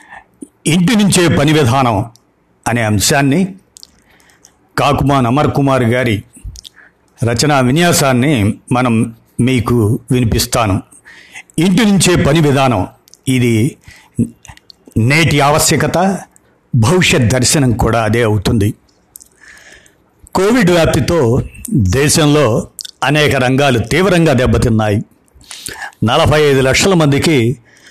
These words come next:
ప్రత్యక్ష ఉపాధి కల్పిస్తున్న ఐటీ రంగం కొంత తట్టుకోగలిగింది. దాదాపు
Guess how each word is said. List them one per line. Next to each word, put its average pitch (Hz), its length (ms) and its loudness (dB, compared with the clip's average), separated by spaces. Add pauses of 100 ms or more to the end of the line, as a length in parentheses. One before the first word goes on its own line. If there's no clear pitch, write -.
(100)
ప్రత్యక్ష 196 640 0
ఉపాధి 156 420 0
కల్పిస్తున్న 131 540 -2
ఐటీ 127 280 0
రంగం 127 500 0 (360)
కొంత 127 360 -2
తట్టుకోగలిగింది. 113 840 0 (960)
దాదాపు 110 880 0